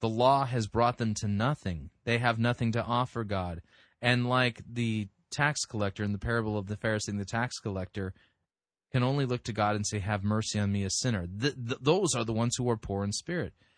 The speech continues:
"Blessed are the poor in spirit, for theirs is the kingdom of heaven." They already have it.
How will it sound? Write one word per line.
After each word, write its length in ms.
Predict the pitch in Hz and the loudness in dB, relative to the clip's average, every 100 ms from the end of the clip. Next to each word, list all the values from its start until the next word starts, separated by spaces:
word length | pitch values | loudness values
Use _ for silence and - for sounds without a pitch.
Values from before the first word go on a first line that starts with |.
| _ _ _ | _ _ _
"Blessed 320 | 131 156 - 147 | 2 2 2 0
are 100 | 139 | -2
the 80 | |
poor 400 | 123 - 151 147 | -4 -4 0 2
in 140 | 139 123 | 2 2
spirit, 480 | - 139 131 127 - | -2 0 0 0 -6
for 180 | 131 123 | -6 -2
theirs 540 | 113 139 139 120 - | 0 2 2 0 -2
is 380 | 151 151 113 92 | 0 2 2 -2
the 100 | 107 | -6
kingdom 360 | - 123 120 113 | -4 -2 0 0
of 120 | 107 | 0
heaven." 340 | 123 127 101 | 0 0 0
They 120 | 87 95 | -2 -2
already 300 | 101 107 117 | -2 -2 -2
have 300 | 120 123 | -2 -4
it. 100 | 92 | -4